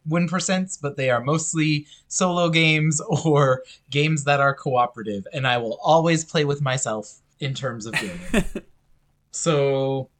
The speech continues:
Speaker 1: I do not think there are any games that I'm too good at where people will not play with me. So if you wanna play with someone who's gonna lose all the time, please play with me. The game that I love the most that I have lost the most frequently is Dominant Species. Since I've recorded games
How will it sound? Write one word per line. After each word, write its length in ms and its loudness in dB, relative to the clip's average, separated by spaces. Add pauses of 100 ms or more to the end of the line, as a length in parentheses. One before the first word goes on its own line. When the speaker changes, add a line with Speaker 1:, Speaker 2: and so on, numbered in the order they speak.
(120)
Speaker 1:
I 140 0
do 120 0
not 240 0
think 160 -6
there 180 2
are 80 -2
any 220 -10
games 300 -14
that 140 -6
I'm 120 -8
too 180 -16
good 160 -8
at 140 -6
where 180 -8 (160)
people 300 -10
will 180 -8
not 440 -8 (200)
play 200 -6
with 180 -8
me. 320 -2 (180)
So 160 0
if 120 2
you 100 4
wanna 180 4
play 160 2
with 140 -4
someone 220 0
who's 160 2
gonna 180 0
lose 240 2
all 140 6
the 100 -2
time, 440 0 (140)
please 240 -8
play 200 -2
with 180 -8
me. 160 -12 (340)
The 140 -2
game 340 6
that 140 8
I 120 8
love 260 6
the 100 2
most 360 2
that 140 0
I 120 0
have 240 -8
lost 420 2
the 80 -2
most 300 -2
frequently 640 -4 (100)
is 180 -4
Dominant 460 0
Species. 720 -8
Since 380 -2
I've 200 2
recorded 500 -4
games 640 -6